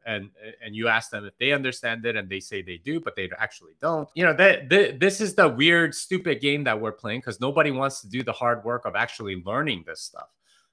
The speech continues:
The only people that do are the altcoin <laughs> founders, and, and they know they're bullshitting, and they can, they can kinda get away with it because,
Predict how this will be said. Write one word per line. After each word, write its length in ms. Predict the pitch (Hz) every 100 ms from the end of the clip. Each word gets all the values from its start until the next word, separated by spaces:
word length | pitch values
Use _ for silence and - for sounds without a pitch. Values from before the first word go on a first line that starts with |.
| -
The 80 | 131
only 260 | 165 175
people 360 | 170 180 180 143
that 260 | 131 117 -
do 420 | 190 147 120 120 _ _ _ _ 123
are 320 | 131 147 139
the 140 | 120
altcoin 500 | 143 131 151 - 180
<laughs> 180 | - -
founders, 380 | 190 185 90 90
and, 240 | 98 - _ _ _ 120 110
and 200 | 127 156
they 140 | 139 175
know 260 | 123 196
they're 160 | 220 107
bullshitting, 580 | 95 95 104 90 123 -
and 360 | 113 117 117 - _ _ _
they 120 | 123 131
can, 360 | 170 143 143 113
they 80 | 139
can 160 | 139 147
kinda 320 | - 185 156
get 220 | - 151
away 320 | 127 101 156
with 240 | 156 101 85
it 280 | 80 107
because, 680 | 110 98 - 107 104 107 -